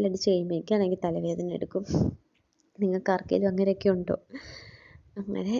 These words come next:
നമ്മുടെ റൂം നമ്മൾ വൃത്തിയാക്കി. അപ്പോഴാണ് ഞാൻ ആ കാഴ്ച കണ്ടത്. ഒരു ഭാഗത്തുനിന്ന് ഞാനും ഏട്ടനും കഷ്ടപ്പെട്ട് ഒതുക്കുന്നു, ഒരു ഭാഗത്തുനിന്ന് കുഞ്ഞമ്പി നിരത്തുന്നു. ഇത് കണ്ടോ, ഇത്, ഇതൊക്കെ അവളുടെ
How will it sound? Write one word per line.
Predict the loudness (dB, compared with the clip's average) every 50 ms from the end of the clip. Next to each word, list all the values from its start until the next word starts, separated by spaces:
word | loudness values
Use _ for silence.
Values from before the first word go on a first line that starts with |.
| -4 -4
നമ്മുടെ | -2 -2 0 2 4 4 4
റൂം | 4 2 0 0
നമ്മൾ | 0 -2 -2 -2 -4 -4
വൃത്തിയാക്കി. | -4 -4 -6 -8 -6 -2 -2 -2 -2 -4 -8 -12 -14 -12 -10
അപ്പോഴാണ് | -10 0 4 4 4 6 4 4
ഞാൻ | 4 4 4 4 2
ആ | 0
കാഴ്ച | -2 -4 -2 -2 -2 -2 -2 -4
കണ്ടത്. | -4 -2 -2 -2 -2 -4 -4 -8 _ -16 -20 -20 -20 -20 _ 2
ഒരു | 4 6 6
ഭാഗത്തുനിന്ന് | 6 6 4 4 2 0 2 4 6 6 6 6 4 4
ഞാനും | 4 4 4 4 4 4
ഏട്ടനും | 2 2 2 0 0 0
കഷ്ടപ്പെട്ട് | -2 -2 -4 -2 0 0 2 2 2 2 2 2
ഒതുക്കുന്നു, | 2 2 2 2 2 2 4 4 4 2 2 2
ഒരു | 2 0 0 -2
ഭാഗത്തുനിന്ന് | -2 -4 -4 0 0 0 0 0 0 2 2 4 2 2 -2 -8 -20 -4 2
കുഞ്ഞമ്പി | 4 4 6 6 2 0 2 4 4
നിരത്തുന്നു. | 4 4 4 2 0 -2 -2 -2 -4 -4 -4 -8 -14 -14 -16 _ _ _ _ -8
ഇത് | 2 4 4
കണ്ടോ, | 6 6 4 2 2
ഇത്, | 2 2 0 0 0 0
ഇതൊക്കെ | -2 -2 -2 -2 -2 0 0 2
അവളുടെ | 4 4 4 4 4 4